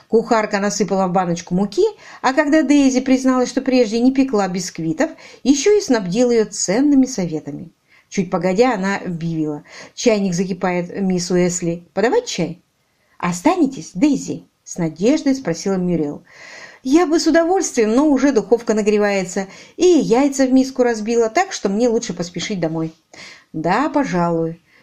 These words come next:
Мюриэл с разочарованным видом сопроводил её обратно в холл. Теперь пение доносилось с другой стороны, из комнаты в передней части дома. «Судья, когда придёт,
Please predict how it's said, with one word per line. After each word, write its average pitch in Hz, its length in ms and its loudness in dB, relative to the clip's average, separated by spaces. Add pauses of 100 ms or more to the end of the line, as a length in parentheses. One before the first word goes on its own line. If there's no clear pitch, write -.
(100)
Мюриэл 330 580 4
с - 80 -4
разочарованным 277 840 2
видом 247 320 0
сопроводил 175 580 -2
её 175 120 2
обратно 175 340 -4
в 175 40 -12
холл. 147 320 -8 (360)
Теперь 262 400 -2
пение 269 400 4
доносилось 254 520 2
с 254 40 -2
другой 262 280 2
стороны, 156 420 -4
из 180 280 -8
комнаты 208 600 -4
в - 60 -20
передней 196 680 -4
части 175 720 -6
дома. 160 380 -2 (640)
«Судья, 196 640 0
когда 180 400 -2
придёт, 175 480 0